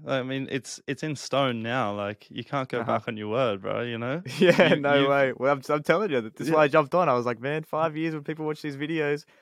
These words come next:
Speaker 2: this is the interview they're gonna see, clip it
Speaker 1: Yeah.
Speaker 2: up." Oh, shit. No one calls it out ten years in advance.
Speaker 1: Yeah, <laughs> straight up, he predicted
Speaker 2: coming.
Speaker 1: it.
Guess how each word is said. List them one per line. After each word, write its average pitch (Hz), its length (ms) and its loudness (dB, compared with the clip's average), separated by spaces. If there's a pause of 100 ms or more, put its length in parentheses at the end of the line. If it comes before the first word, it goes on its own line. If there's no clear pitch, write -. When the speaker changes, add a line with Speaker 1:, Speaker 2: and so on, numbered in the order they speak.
(120)
Speaker 2:
this 147 120 -8
is 147 80 -10
the 147 240 -4 (180)
interview 160 380 -2
they're 156 100 0
gonna 151 160 2
see, 160 440 0
clip 165 220 -4
it 170 80 0
Speaker 1:
Yeah. 165 120 4
Speaker 2:
up." - 160 -4 (500)
Oh, 269 220 -2
shit. 339 440 -8
No 208 120 2
one 220 120 4
calls 196 240 2
it 214 120 -4
out 208 240 -2
ten 196 160 -4
years 196 180 -4
in 190 80 -4
advance. 180 540 -8
Speaker 1:
Yeah, 160 280 -2
<laughs> 160 360 0
straight 135 560 -4
up, 135 160 -2
he 131 100 -6
predicted 131 340 -6
Speaker 2:
coming. 123 240 -2
Speaker 1:
it. 104 60 -10